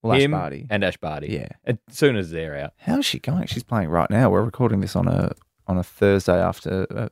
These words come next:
Speaker 1: early
Speaker 2: Yeah.
Speaker 1: morning.
Speaker 2: Oh, is she playing during the day? Is she?
Speaker 1: Playing, um,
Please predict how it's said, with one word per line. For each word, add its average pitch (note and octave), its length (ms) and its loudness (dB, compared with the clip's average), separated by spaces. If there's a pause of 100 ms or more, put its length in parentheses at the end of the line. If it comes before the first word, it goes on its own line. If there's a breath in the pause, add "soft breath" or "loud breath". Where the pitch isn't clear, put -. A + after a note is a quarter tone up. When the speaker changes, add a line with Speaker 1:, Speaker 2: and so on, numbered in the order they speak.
Speaker 1:
early G2+ 200 2
Speaker 2:
Yeah. A2+ 60 4
Speaker 1:
morning. G2+ 460 -4
Speaker 2:
Oh, D3 60 6
is C#3 80 6
she E3+ 80 4
playing B2 440 0
during A2+ 180 2
the G2 60 2
day? - 160 4
Is C3+ 60 0
she? C3+ 40 2
Speaker 1:
Playing, C3 280 2
um, A2 380 0